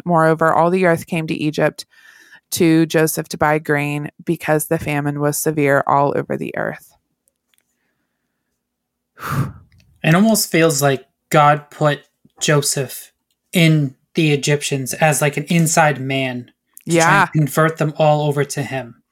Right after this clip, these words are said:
Speaker 2: and to make them see that, like, he is the way.
Speaker 1: It
Speaker 2: Like,
Speaker 1: does
Speaker 2: he
Speaker 1: feel
Speaker 2: is
Speaker 1: like that.
Speaker 2: God, you know?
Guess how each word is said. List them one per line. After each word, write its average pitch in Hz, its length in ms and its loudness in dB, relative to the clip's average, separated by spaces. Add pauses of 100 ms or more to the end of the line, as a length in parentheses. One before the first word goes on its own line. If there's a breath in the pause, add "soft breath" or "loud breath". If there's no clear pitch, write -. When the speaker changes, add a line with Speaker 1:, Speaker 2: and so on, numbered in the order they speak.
(540)
Speaker 2:
and 165 140 0
to 156 100 0
make 156 280 0
them 147 180 0
see 147 340 -2
that, 135 160 -2
like, 131 180 -4 (200)
he 156 220 -4 (120)
is 139 220 -2
the 127 120 -12
way. 120 360 -10 (1120)
Speaker 1:
It 160 60 2
Speaker 2:
Like, 151 80 4
Speaker 1:
does 233 160 6
Speaker 2:
he 165 80 2
Speaker 1:
feel 185 140 4
Speaker 2:
is 160 100 6
Speaker 1:
like 156 120 0
that. 165 80 -4
Speaker 2:
God, 131 380 -2 (120)
you 156 60 -4
know? 143 320 -2